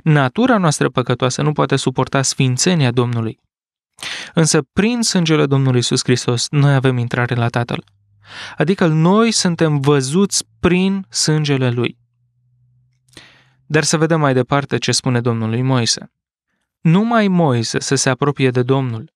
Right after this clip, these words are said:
ceilalți să nu se apropie și poporul să nu se suie cu el.” Moise a venit și a spus poporului toate cuvintele Domnului și toate legile. Tot poporul a răspuns într-un glas:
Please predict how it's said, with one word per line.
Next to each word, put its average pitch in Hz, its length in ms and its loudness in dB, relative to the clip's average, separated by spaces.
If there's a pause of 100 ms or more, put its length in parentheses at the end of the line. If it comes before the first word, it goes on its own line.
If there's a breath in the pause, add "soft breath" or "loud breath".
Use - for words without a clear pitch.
(160)
ceilalți 131 800 -2
să 131 100 2
nu 151 120 0
se - 120 0
apropie 127 440 -2
și 147 180 0
poporul 139 600 2
să 139 160 0
nu 139 100 0
se 131 140 0
suie 123 240 0
cu 127 160 -2
el.” 127 260 -2 (1120 loud breath)
Moise 233 300 2
a 208 40 2
venit 175 300 0
și - 140 0
a 139 60 2
spus - 300 0
poporului 135 540 2
toate 156 280 0
cuvintele 127 600 0
Domnului 117 440 -2
și 131 220 -6
toate 123 300 0
legile. 123 500 0 (520)
Tot 135 200 0
poporul 131 460 0
a 113 100 0
răspuns 131 400 -2
într-un 123 300 0
glas: 131 280 0